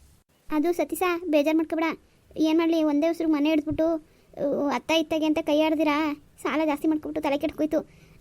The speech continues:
ಅದ್ಕೆ ನಿನ್ ಕೈಗೆ ಸಿಗ್ದಂಗೆ ಓಡಾಡ್ತಿದ್ದೆ. ನಿನ್ ಕೈ ಮುಗಿತೀನಿ, ನಾನಿನ್ ತಪ್ಪಾಗದೆ ಹಂಗಂತ, ಅ, ನನ್ನನ್ನೇನು ಮಾಡ್ಬೇಡ ಕಣೋ. ನಾನು ಇವಾಗ ಕಷ್ಟಪಟ್ಟು ದುಡಿತೇವನಿ,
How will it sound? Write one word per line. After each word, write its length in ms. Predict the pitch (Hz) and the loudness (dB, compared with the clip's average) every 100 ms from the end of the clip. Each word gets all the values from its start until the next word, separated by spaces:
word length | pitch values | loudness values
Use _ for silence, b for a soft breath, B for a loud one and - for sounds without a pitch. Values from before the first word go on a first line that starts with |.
| - 196 180 | -8 -4 -4
ಅದ್ಕೆ 320 | - 339 330 | -4 -2 0
ನಿನ್ 140 | 311 | 0
ಕೈಗೆ 200 | 320 302 | 0 -2
ಸಿಗ್ದಂಗೆ 260 | 320 294 320 | -2 0 0
ಓಡಾಡ್ತಿದ್ದೆ. 640 | 285 302 302 311 302 b b b b - | 0 0 -2 -2 -4 b b b b 2
ನಿನ್ 220 | 302 294 | 4 4
ಕೈ 180 | 294 311 | 4 2
ಮುಗಿತೀನಿ, 460 | 320 330 330 320 302 - | 2 0 0 0 -2 -6
ನಾನಿನ್ 220 | 302 285 302 | -2 2 2
ತಪ್ಪಾಗದೆ 400 | 294 330 320 285 - b b b - | 0 0 0 -2 -4 b b b -4
ಹಂಗಂತ, 280 | 294 285 320 311 | 0 0 2 0
ಅ, 220 | 277 - | -2 -6
ನನ್ನನ್ನೇನು 600 | 277 285 277 277 277 277 | -4 -2 -2 0 0 2
ಮಾಡ್ಬೇಡ 220 | 302 277 311 | 0 2 0
ಕಣೋ. 180 | 311 311 330 b b - 285 277 285 | 0 0 -2 b b -4 0 2 2
ನಾನು 360 | 277 294 311 262 | 2 2 2 0
ಇವಾಗ 260 | - 285 277 311 285 | 0 0 0 -2 -2
ಕಷ್ಟಪಟ್ಟು 400 | 285 330 320 294 | -4 -2 -2 0
ದುಡಿತೇವನಿ, 380 | 302 311 311 | 0 2 2